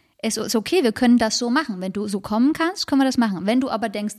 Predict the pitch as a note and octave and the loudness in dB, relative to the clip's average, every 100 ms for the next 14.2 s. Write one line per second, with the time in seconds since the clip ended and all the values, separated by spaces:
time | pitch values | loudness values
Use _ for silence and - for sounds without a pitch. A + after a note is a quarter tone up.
0 | - B3 A#3 B3+ F#4+ - F3 E3 - F3 | -2 -2 0 2 2 0 -6 -6 -4 -4
1 | F3+ - G3+ A3 A3+ G#3 _ C4+ E4+ F4 | -4 -2 0 0 -2 -4 _ 4 6 4
2 | F#4+ A#3+ G3+ E3+ E3 E3 F3 G3 - A3+ | 0 0 0 -2 -4 -4 -4 -4 0 2
3 | A3 B3 A#3 C4+ G#3+ G3 A#3 B3 A#3 G#3+ | 2 0 0 2 0 0 0 2 2 4
4 | A#3 C#4+ C4 C4 C#4+ - - _ _ G#3+ | 4 2 0 0 -2 -8 -20 _ _ -4
5 | G3+ A3+ A#3 A#3+ A#3 - B3 F3 D3 _ | 2 2 4 4 4 4 0 0 -4 _
6 | _ _ _ - - A3 C4 B3+ A3+ A3+ | _ _ _ -14 4 8 8 6 2 4
7 | B3 C4+ C4 D4+ - G3+ D#3+ - E3 F#3+ | 6 8 10 8 8 -2 -2 -2 -4 -2
8 | A3+ B3 B3+ B3+ C#4+ F#3 - - _ B3+ | 2 4 6 6 4 2 -6 -12 _ 4
9 | D4 D#4+ G#4+ F#4+ - C4+ G#3+ F#3 F#3 G#3+ | 4 2 -2 -2 0 2 4 4 4 4
10 | B4 - - - _ _ _ _ _ - | 6 4 0 -6 _ _ _ _ _ -2
11 | A#3+ B3 A#3+ G#3 A3 - - G3 A#3+ A#3+ | 0 2 -2 -2 -4 -6 -12 -4 -2 -2
12 | - B3+ A#3 C#4 D4 A#3+ A#3 - G#3+ G3+ | -4 -4 2 2 4 0 -2 -4 -4 -4
13 | - C4+ E4 A#3 G3+ G3 G3+ G3 F#3 F#3 | 2 4 4 4 4 0 -4 -4 -4 -2
14 | B3 | 0